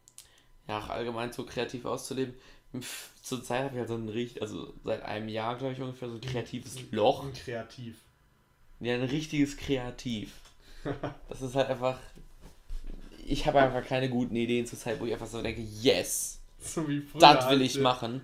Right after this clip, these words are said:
Speaker 2: als wir
Speaker 1: weil
Speaker 2: Jumping Line produziert.
Speaker 1: Oh, Junge, ich hab letztens wieder die Jumping Line Zeit gedacht, das war halt echt nice.
Speaker 2: Die Jumping
Speaker 1: Ich
Speaker 2: Line
Speaker 1: glaub,
Speaker 2: Zeit
Speaker 1: ich
Speaker 2: war
Speaker 1: lad
Speaker 2: echt
Speaker 1: mir das
Speaker 2: geil.
Speaker 1: einfach nochmal runter und spiel das einfach nochmal durch.
Speaker 2: Hast du's nicht auf deinem Handy?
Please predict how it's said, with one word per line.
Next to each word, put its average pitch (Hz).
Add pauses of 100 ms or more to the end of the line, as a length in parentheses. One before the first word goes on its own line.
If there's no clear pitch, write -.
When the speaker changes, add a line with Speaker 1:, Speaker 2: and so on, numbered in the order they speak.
Speaker 2:
als 151
wir -
Speaker 1:
weil 135
Speaker 2:
Jumping 147
Line 120
produziert. 123
Speaker 1:
Oh, 117
Junge, 139
ich 131
hab 127
letztens 139
wieder 123
die 117
Jumping 120
Line 113
Zeit 107
gedacht, -
das -
war 92
halt -
echt -
nice. 101
Speaker 2:
Die 135
Jumping 143
Speaker 1:
Ich 156
Speaker 2:
Line 147
Speaker 1:
glaub, 147
Speaker 2:
Zeit 139
Speaker 1:
ich -
Speaker 2:
war 151
Speaker 1:
lad 135
Speaker 2:
echt -
Speaker 1:
mir 135
das 123
Speaker 2:
geil. -
Speaker 1:
einfach 120
nochmal 120
runter 120
und 117
spiel 127
das 117
einfach 120
nochmal 113
durch. -
Speaker 2:
Hast 214
du's 170
nicht 170
auf 160
deinem 131
Handy? 285